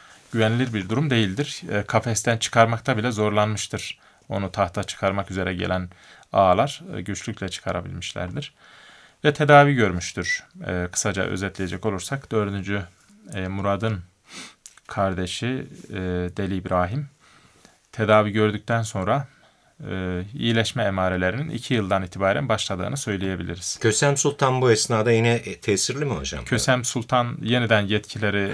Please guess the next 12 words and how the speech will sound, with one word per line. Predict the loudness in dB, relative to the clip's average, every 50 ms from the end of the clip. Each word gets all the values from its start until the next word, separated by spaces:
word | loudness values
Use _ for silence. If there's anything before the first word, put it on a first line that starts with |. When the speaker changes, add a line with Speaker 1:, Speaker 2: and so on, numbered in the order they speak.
| -2
Speaker 1:
e, | -4 -2 -2 -2 -2 -2
eline | -2 0 0 2
almış | 2 2 2 2 0 -2 -4 -4 -4 -6 -10 -16 -20 -20 -20 -20 -20 -20 _ _ _ _ _ _ -2
ve | 0 0
aynı | 2 2 2 2 2
zamanda | 0 0 0 0 0 0 2 2 2 2 0 -4 -8 -10 -8
Vezir-i | -4 0 2 2 2 2 2 6 8
Azam'la | 8 8 8 6 4 2 0 0 0 -2 -2
birlikte, | -2 -2 -4 -4 -4 -2 -2 0 0 -2 -4 -10 _ _ -20 _ -16 -10 -6
e, | -2 2
naibi | 6 6 6 6 6 2 0
saltanatlık | 0 0 0 0 0 0 -2 -2 -2 -2 -4 -8 -12 -12 -12 -16